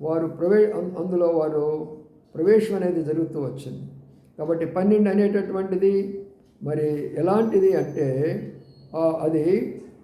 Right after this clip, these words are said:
మనకు దేవాలయము అనగా మందిరం వెళ్ళేదానికి, సహవాసంలో ఉండేదానికి, ఆయన కార్యాలు చేసేదానికి మరి తెలియచేసేటటువంటిదిగా కనబడుతుంటున్నది. తర్వాత విషయాన్ని కూడా, ఐదో విషయాన్ని మనం గమనిస్తూ వచ్చాం.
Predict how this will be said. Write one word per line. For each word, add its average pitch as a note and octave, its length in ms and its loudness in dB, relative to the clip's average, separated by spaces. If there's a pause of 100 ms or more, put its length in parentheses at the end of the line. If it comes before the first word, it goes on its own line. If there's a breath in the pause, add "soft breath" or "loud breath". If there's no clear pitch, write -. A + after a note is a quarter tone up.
(180)
మనకు D#3+ 760 -2 (460)
దేవాలయము E3 1000 2
అనగా D#3 520 -2
మందిరం D#3 340 -2
వెళ్ళేదానికి, D#3 760 0
సహవాసంలో D3+ 600 -2
ఉండేదానికి, D#3+ 880 -2
ఆయన C#3+ 280 -4
కార్యాలు D3 360 -2
చేసేదానికి D#3+ 1120 0 (420 loud breath)
మరి C3+ 140 -4
తెలియచేసేటటువంటిదిగా D3 1160 0
కనబడుతుంటున్నది. C3 960 -6 (680 loud breath)
తర్వాత A#3 280 2
విషయాన్ని F#3+ 420 2
కూడా, E3+ 200 2
ఐదో E3+ 140 2
విషయాన్ని D#3+ 380 -2
మనం C#3+ 160 -4
గమనిస్తూ C#3+ 440 -4
వచ్చాం. B2+ 420 -6